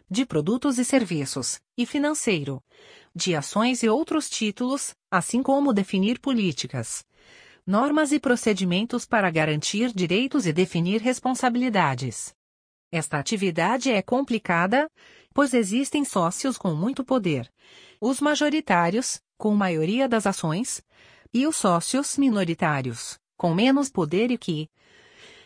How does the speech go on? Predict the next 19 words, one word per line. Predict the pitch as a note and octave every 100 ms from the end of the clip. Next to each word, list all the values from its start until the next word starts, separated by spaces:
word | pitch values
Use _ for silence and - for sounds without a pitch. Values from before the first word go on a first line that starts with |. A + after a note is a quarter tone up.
| -
eventualmente, | A3 A3+ A#3 C4 B3 G3+ D3+ - D3 C3 _
precisam | - A#3+ - B3 C4 C4+
de | B3+
amparo | C4 C4 G#3+ B3+ C4
legal | A3 F#3 G3 A#3+ B3+
e |
regulatório | E3+ D3 D#3 C#3+ C#3 G3+ A#3 C4+ B3+
para | C#4 C4+
continuar | - A3+ G3+ F#3 E3+ A3
investindo | B3 F#3+ F3 - B3+ B3+
e | A#3+
ter | F#3
garantias | F3 D#3 D#3 D3+ B3 C#4+ C#4
de | A3
que | - F#3
seu | - A3+
investimento | C#4 A3+ F3 - F3 G#3 C4 A#3
esteja | - - C4+ D4
seguro. | D4 D4+ G#3+ F3 C#3